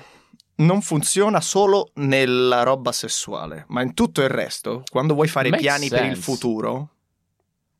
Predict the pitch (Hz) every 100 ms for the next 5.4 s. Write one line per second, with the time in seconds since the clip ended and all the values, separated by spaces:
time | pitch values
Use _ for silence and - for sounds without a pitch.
0 | _ _ 143 139 143 131 - 180 151 -
1 | 123 110 107 123 123 120 113 - 113 110
2 | 123 - 196 170 127 110 131 131 120 -
3 | 131 107 104 104 - 120 113 - 104 101
4 | 82 87 85 92 87 82 90 87 - 87
5 | 85 80 -